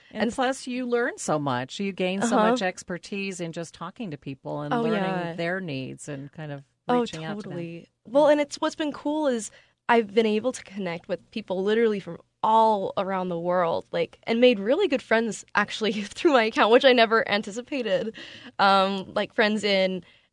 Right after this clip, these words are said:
Speaker 2: in Italy and Portugal and the Philippines. And it's just really neat to see, like, a global audience coming together over something like skincare. It's
Speaker 1: Right.
Speaker 2: cool.
Speaker 1: And I understand you have quite a few followers now.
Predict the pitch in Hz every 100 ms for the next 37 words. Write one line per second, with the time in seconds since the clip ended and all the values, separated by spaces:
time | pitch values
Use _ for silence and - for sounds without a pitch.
0 | _ 196 196 190 190 190 226 220 208 185
1 | 170 143 - 180 180 180 180 185 185 170
2 | 220 - 190 165 - 196 95 - - 190
3 | 185 180 180 175 _ _ _ _ _ -
4 | 220 233 220 220 208 165 143 107 - -
5 | 202 - 202 - 285 - 262 285 277 285
6 | 240 240 - 233 220 208 - _ _ _
7 | _ _ _ - 202 190 180 - 190 190
8 | 208 196 180 170 175 190 165 156 - 185
9 | 180 175 170 165 165 165 165 165 170 -
10 | 202 180 165 - 185 180 - - - 185
11 | 208 208 170 208 214 226 247 - 196 196
12 | 185 170 - 165 160 156 - 160 165 117
13 | - - - -